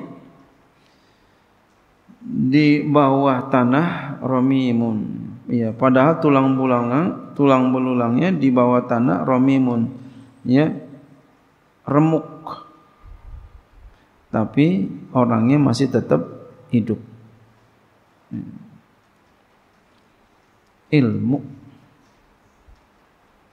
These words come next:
Gara-gara il-, ilmu.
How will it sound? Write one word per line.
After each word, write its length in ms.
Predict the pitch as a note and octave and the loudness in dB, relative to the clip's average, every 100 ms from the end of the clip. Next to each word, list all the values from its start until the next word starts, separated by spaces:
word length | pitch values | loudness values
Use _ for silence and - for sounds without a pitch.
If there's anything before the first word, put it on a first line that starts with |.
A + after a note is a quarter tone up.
| _ _ _ _ _ _ _ _ - _ _ _ - | _ _ _ _ _ _ _ _ -20 _ _ _ -6
Gara-gara 560 | F#3 A#2+ A#2+ A2+ A2+ C#3 | 2 2 4 4 4 2
il-, 400 | D3+ D#3+ - - - - - - | 2 0 -2 -6 -12 -20 -14 -8
ilmu. 440 | C3 B2+ B2+ C3+ | -6 -6 -10 -10